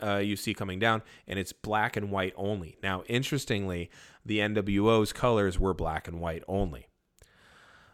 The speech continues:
So here, and, and to the point where Hulk Hogan is now wearing black and white.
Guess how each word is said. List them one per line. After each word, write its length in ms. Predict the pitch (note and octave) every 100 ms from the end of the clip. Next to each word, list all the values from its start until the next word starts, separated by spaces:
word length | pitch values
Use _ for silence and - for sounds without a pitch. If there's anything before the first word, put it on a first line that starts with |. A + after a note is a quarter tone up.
| _ _ _ _ _ _ _ _ _ _ _ _ _
So 400 | - - E2+ D2 - -
here, 500 | - - D3 D3 C3
and, 200 | C3 A#2+
and 200 | C3+ B2+ -
to 100 | C3
the 80 |
point 220 | A#2 D#3 A2+
where 100 | G#2
Hulk 220 | B2 G#2
Hogan 400 | C3 D3 G#2 G2+
is 240 | A2 G2+
now 160 | G#2+ G2+
wearing 260 | G2+ F#2
black 300 | F2+ F#2+ F2
and 100 | F2+
white. 240 | F#2 D#2